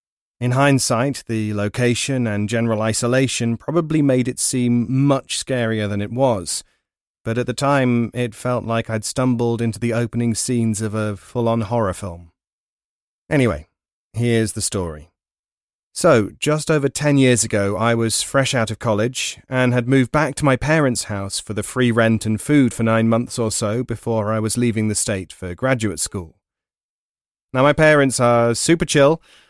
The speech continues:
and gave me my own space in the house, but being a twenty-two-year-old single guy and living at a house in the sticks, they had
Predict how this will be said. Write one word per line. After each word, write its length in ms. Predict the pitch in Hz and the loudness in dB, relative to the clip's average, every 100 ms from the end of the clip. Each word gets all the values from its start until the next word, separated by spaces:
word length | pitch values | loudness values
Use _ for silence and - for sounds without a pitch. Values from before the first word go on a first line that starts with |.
| _ - | _ 0
and 260 | 123 123 | 4 4
gave 260 | 123 131 123 | 4 4 2
me 80 | 123 | 2
my 200 | 120 127 | 4 4
own 160 | 156 | 4
space 440 | - - 127 135 - | 2 2 0 0 0
in 100 | 117 | 0
the 80 | |
house, 460 | 98 104 110 135 - | 0 -2 -4 -4 -8
but 460 | - 107 - - - _ | -6 -6 -6 -12 -16 _
being 260 | 147 160 180 | 2 4 2
a 60 | |
twenty-two-year-old 880 | 165 160 151 - 156 151 139 143 135 | 2 0 0 2 4 6 6 4 4
single 340 | - 135 135 | 2 4 2
guy 280 | 123 117 120 | 2 2 2
and 220 | 139 117 | 2 2
living 280 | 120 123 120 | 4 4 2
at 80 | 117 | 2
a 80 | 110 | 0
house 340 | 110 107 104 | -2 -2 -2
in 80 | 104 | -2
the 80 | 98 | -2
sticks, 500 | - 151 - - - _ _ _ _ _ | -2 -2 -2 -4 -8 _ _ _ _ _
they 220 | - 104 | -8 -8
had 340 | 92 107 101 | -6 -6 -6